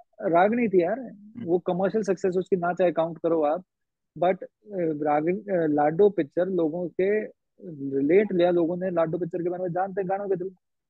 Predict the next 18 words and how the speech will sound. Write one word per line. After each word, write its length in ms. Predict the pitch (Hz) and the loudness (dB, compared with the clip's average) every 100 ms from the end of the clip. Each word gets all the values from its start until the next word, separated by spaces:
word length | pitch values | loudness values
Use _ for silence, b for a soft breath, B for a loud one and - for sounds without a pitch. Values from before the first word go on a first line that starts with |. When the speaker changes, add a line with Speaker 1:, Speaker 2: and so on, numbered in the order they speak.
| _ _ - | _ _ -16
Speaker 2:
हम्म। 260 | 127 120 113 | -12 -10 -2
Speaker 1:
आज 220 | 151 202 | 2 2
भी 120 | 208 226 | 2 0
गाने 260 | 208 214 | 0 2
देख 140 | 202 202 | 2 2
लो 120 | 214 | 0
यार, 100 | 196 | 0
लाडो 300 | 180 180 180 | -2 -2 -2
के 100 | 180 | -2
इतने 180 | 180 185 | -4 -6
बढ़िया 240 | 180 175 | -4 -6
सुथरे 260 | 165 170 180 | -6 -8 -6
गाने 180 | 170 | -6
बना 240 | 165 165 165 | -10 -8 -8
रखे 220 | 165 160 | -8 -14
हैं। 60 | 165 _ _ _ _ _ _ _ - | -20 _ _ _ _ _ _ _ -14
Speaker 2:
सही, 160 | 62 | -14
सही। 240 | - - | -14 -20